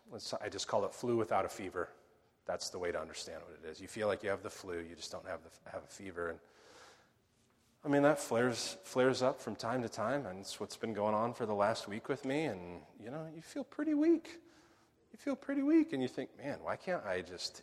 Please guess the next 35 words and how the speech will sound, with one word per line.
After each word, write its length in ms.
endure 540
conflict 880
in 140
ways 320
that 120
aren't 240
so 160
stressful?" 600
<laughs> 0
I 80
can't, 280
I 40
can't 340
endure 380
conflict 640
in 120
ways 340
that 240
don't 220
seem 220
to, 100
you 120
know, 220
be 100
so 260
weighty. 500
I, 200
I 100
don't 220
carry 320
it 140
all 340
in 100
some 420
perfect, 680